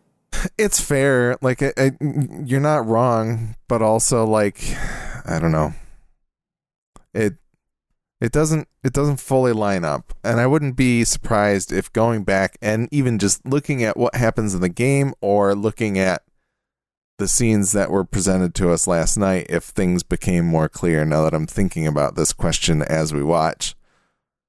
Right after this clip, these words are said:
But it feels like some dots were left unconnected, and I do think, you know, there's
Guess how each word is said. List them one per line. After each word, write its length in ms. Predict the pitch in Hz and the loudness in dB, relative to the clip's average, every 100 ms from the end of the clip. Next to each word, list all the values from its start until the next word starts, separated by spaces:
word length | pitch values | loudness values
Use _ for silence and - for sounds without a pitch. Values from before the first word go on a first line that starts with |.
| _ _ _ _ | _ _ _ _
But 480 | 110 110 107 82 82 _ _ _ - | -8 0 2 2 -2 _ _ _ -4
it 180 | 101 92 - | -2 -4 -8
feels 640 | - - 117 113 110 - | -20 -6 0 2 0 -2
like 260 | 110 107 101 _ _ _ _ _ _ _ _ _ _ _ 120 _ - | 0 0 0 _ _ _ _ _ _ _ _ _ _ _ -20 _ -6
some 340 | - 123 113 | -2 0 0
dots 380 | 110 113 120 - | 0 2 0 0
were 100 | 123 | 0
left 280 | 117 110 120 | 0 0 0
unconnected, 840 | 104 - 101 110 104 104 90 85 - | -2 0 0 0 0 2 2 2 -2
and 300 | 117 123 117 | -2 0 2
I 140 | 117 | 2
do 320 | 110 143 139 | 0 0 2
think, 480 | 131 - 123 113 - | 0 -2 -2 -2 -8
you 140 | - 120 | -4 0
know, 300 | 98 95 95 143 - _ _ _ | 4 2 0 -6 -20 _ _ _
there's 400 | 120 110 101 - | 2 2 2 -4